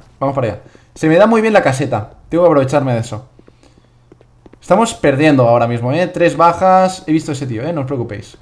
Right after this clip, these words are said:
Quiero asomarme por aquí. No, no viene. Nadie por aquí. Mira ese. ¡Oh! Demasiado lejos.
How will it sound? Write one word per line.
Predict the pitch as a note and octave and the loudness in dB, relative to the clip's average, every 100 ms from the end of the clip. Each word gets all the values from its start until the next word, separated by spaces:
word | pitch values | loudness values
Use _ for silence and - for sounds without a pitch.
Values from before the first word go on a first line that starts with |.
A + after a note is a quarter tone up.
| - | -14
Quiero | B2+ C3 - | -10 -10 -12
asomarme | A#2+ A#2 A2+ | -10 -8 -8
por | A2+ | -10
aquí. | A2+ D3 G#3+ _ _ _ _ _ _ _ _ _ _ _ _ _ _ - | -10 -12 -16 _ _ _ _ _ _ _ _ _ _ _ _ _ _ -20
No, | D#3 | -14
no | B2 | -8
viene. | B2+ F3+ G#3 - _ - _ - _ - - - _ _ - - - - - _ _ _ - - B2+ | -8 -8 -10 -16 _ -20 _ -20 _ -20 -20 -20 _ _ -20 -20 -20 -20 -20 _ _ _ -20 -20 -12
Nadie | A#2+ | -10
por | A#2+ G#2 | -8 -10
aquí. | C#3+ F3+ - _ _ _ - _ _ _ _ - | -10 -12 -14 _ _ _ -20 _ _ _ _ -4
Mira | F#3 | -2
ese. | B3 A#3 - _ _ - - - - - - - - _ _ _ _ _ _ G#3 | -2 -6 -12 _ _ -20 -18 -16 -16 -18 -20 -20 -20 _ _ _ _ _ _ 2
¡Oh! | B3 B3+ F3 B2+ | 6 8 6 2
Demasiado | C#3+ C#3+ F3+ | -2 2 2
lejos. | F#3 C#3 - | 2 -2 -8